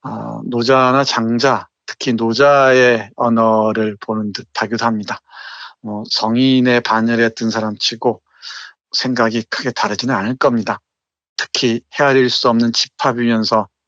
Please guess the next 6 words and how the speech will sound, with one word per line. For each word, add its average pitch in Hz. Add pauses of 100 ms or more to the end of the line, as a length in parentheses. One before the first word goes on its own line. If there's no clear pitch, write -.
(200)
단일과 110
평등을 123
유지하는 107
강의 104
모습을 -
읽어내는 110